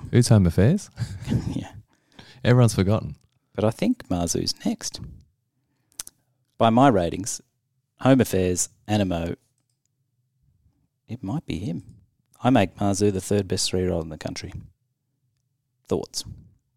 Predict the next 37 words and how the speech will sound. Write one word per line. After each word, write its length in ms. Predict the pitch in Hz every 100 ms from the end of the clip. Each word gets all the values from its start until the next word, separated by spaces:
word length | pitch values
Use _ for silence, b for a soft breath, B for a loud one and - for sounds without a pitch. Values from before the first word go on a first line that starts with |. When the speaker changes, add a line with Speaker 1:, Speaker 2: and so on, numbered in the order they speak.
| _
Speaker 1:
Well, 100 | 92
you 80 | 95
were 40 |
saying 260 | 95 113 107
this 160 | 82 87
morning, 280 | 87 80
the 80 | 78
trouble 300 | 78 101 107
with 140 | 80 -
Hitotsu 600 | - 82 - - - 95 _ _ _ _ -
is 200 | 82 85
that 220 | 80 - -
his 180 | - 90
form 300 | - 101 90
doesn't 260 | 78 78 71
do 140 | 80
much 200 | 85 -
for 200 | - -
him. 200 | - - - _ _ _ _ _ - B B B B
Speaker 2:
No, 260 | 110 104 87
he's 220 | 120 131
more, 200 | 135 104
you 100 | 127
know, 120 | 151
I 40 |
was 80 | 110
saying 220 | - 104
before, 280 | 92 - 98
this, 180 | 90 - -
this 180 | 104 98
meeting 260 | 98 90 87
didn't 200 | 90 82
give 160 | 90
me 100 | 90
the 120 | 85 -
feels 320 | 90 90 85
of, 120 | 82